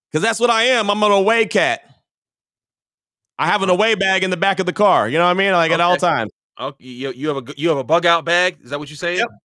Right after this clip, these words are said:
Speaker 1: Yep.
Speaker 2: <laughs>
Speaker 1: Yep.
Speaker 2: I have a, the bug out bag.
Speaker 1: Draws
Speaker 2: All right.
Speaker 1: and baby wipes.
Speaker 2: <laughs> Oh, gosh. I guess those are important. <laughs> Why?
Speaker 1: It is.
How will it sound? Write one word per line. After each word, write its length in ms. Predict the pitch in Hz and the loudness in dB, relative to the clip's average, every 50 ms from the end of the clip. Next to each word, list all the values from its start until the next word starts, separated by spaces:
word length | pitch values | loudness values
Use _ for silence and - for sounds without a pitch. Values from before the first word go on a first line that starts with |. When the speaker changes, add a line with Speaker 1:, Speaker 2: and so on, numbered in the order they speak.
| _ _ _ _ _ - | _ _ _ _ _ -4
Speaker 1:
Yep. 220 | - 277 294 285 - _ _ _ _ _ _ _ _ _ | -2 -2 -2 -2 -4 _ _ _ _ _ _ _ _ _
Speaker 2:
<laughs> 120 | - - _ | -18 -10 _
Speaker 1:
Yep. 220 | 139 165 185 185 143 | 0 0 2 2 0
Speaker 2:
I 40 | |
have 80 | 135 131 127 | -2 -8 -12
a, 180 | 117 107 - 131 - - - _ - | -16 -20 -20 -20 -20 -20 -20 _ -12
the 140 | 123 123 | -12 -12
bug 320 | 117 107 135 135 139 120 131 | -8 -4 -4 -2 -2 -2 -4
out 260 | 131 131 127 127 120 | -4 -4 -6 -6 -8
bag. 360 | 135 135 131 127 127 127 123 | -6 -4 -2 -2 -2 0 0
Speaker 1:
Draws 120 | - - - | 0 2 2
Speaker 2:
All 160 | 247 254 254 | 2 2 2
right. 80 | 220 - 214 | 0 0 -4
Speaker 1:
and 140 | 220 208 180 | -8 -6 -4
baby 220 | 226 220 202 196 180 | -4 -4 -4 -2 0
wipes. 520 | 160 160 139 120 120 - - - - - _ _ _ _ _ _ - | 0 0 2 0 -2 -4 -8 -14 -18 -20 _ _ _ _ _ _ -14
Speaker 2:
<laughs> 0 | |
Oh, 920 | 139 127 120 120 131 127 117 - - - - - _ - _ _ _ 107 _ _ | -14 -14 -14 -16 -18 -20 -20 -18 -18 -20 -20 -20 _ -20 _ _ _ -20 _ _
gosh. 440 | - - 69 - - - - - _ _ _ _ _ _ _ - - - - - | -20 -20 -20 -20 -20 -20 -20 -20 _ _ _ _ _ _ _ -20 -20 -16 -6 -4
I 100 | 139 156 | -4 -2
guess 240 | 139 170 190 175 - | 0 0 -2 0 0
those 220 | 165 160 156 131 | -2 -2 -2 -2
are 100 | 151 147 | -2 -4
important. 600 | 143 139 131 - 123 123 98 95 87 - - _ _ _ _ _ _ - | -4 -6 -10 -12 -12 -12 -12 -14 _ -20 -20 _ _ _ _ _ _ -20
<laughs> 160 | 139 - _ | -20 -18 _
Why? 200 | - 143 120 113 - _ | -12 -10 -10 -12 -10 _
Speaker 1:
It 100 | - 180 | -6 -4
is. 560 | 277 349 330 220 175 139 110 - - - - | -2 0 0 0 0 -2 -4 -8 -12 -18 -20